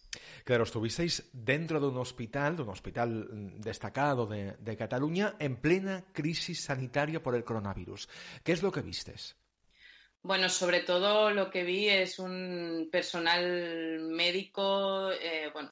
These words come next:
Speaker 2: eh, no solo los médicos, sino también, eh, las enfermeras, el personal auxiliar, el personal de la, la limpieza,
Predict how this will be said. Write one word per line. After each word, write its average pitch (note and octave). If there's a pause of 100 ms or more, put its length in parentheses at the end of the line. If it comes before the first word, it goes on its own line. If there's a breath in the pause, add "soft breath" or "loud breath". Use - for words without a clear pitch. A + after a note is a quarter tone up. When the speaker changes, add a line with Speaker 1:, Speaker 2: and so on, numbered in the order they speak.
(140)
Speaker 2:
eh, D#3
no F#3
solo G3
los F3+
médicos, G3
sino E3+
también, E3
eh, D#3
las D3+
enfermeras, D#3+
el D3 (160)
personal D#3
auxiliar, D#3+ (320 loud breath)
el F3
personal D#3+
de E3
la, E3
la D#3+
limpieza, D#3+